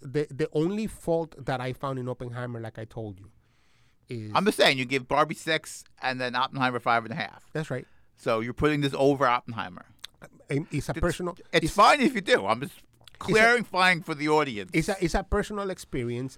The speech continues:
Speaker 1: and I think that I got so much more out of this movie for myself.
Speaker 2: There's nothing wrong with that.
Speaker 1: No, no, no. And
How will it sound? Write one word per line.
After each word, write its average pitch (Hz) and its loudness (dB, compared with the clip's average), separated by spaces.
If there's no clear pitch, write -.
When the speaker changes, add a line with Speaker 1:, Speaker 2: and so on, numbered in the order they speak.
Speaker 1:
and 139 -4
I 139 -2
think 180 -6
that 143 -4
I 135 -4
got 131 -8
so - -2
much 160 -2
more 139 0
out 135 2
of 123 -2
this 139 -4
movie 123 -4
for - -6
myself. 117 -4
Speaker 2:
There's - -8
nothing 147 -8
wrong 190 -4
with 151 -14
that. 87 -12
Speaker 1:
No, 220 2
no, 254 2
no. 233 -2
And 151 0